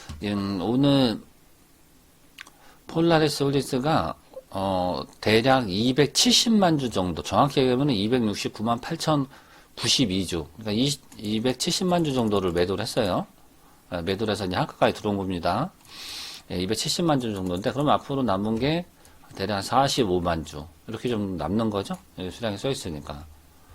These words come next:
사십오만 주 정도가 남아있는데, 근데 이게 아마도 이제 이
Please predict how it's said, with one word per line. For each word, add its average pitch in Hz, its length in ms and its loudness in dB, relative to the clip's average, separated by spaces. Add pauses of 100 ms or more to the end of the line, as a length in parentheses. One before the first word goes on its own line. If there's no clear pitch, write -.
(160)
사십오만 90 640 -2
주 90 80 -10
정도가 85 220 -6
남아있는데, 82 680 -4 (1300)
근데 95 220 2
이게 131 420 8 (380)
아마도 123 600 4
이제 101 500 2
이 120 180 6